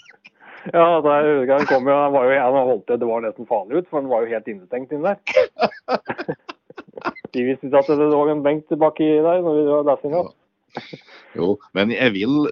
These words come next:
Speaker 2: jeg vil legge til at en Totenbjørn, altså kara der i, si altså gamle kara da, som var en generasjon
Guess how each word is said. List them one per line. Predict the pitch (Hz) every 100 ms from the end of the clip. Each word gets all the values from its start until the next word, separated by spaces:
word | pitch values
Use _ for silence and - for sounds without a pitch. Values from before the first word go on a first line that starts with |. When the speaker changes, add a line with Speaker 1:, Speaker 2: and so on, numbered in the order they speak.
| -
Speaker 2:
jeg | 123 120
vil | 95 127 160 139 131
legge | 120 92
til | 92 110 135
at | 120 110
en | 123
Totenbjørn, | 131 127 95 95 98 117 143
altså | 123 131 127 117
kara | - 104 110 123
der | 110 127
i, | 123 123 123 120 107 _ _ _ _ _
si | -
altså | 104 117
gamle | 110 123 110 92 92
kara | 113 113 139
da, | 135 107
som | 117
var | 101 110
en |
generasjon | 113 104 92 87 110 110 117 117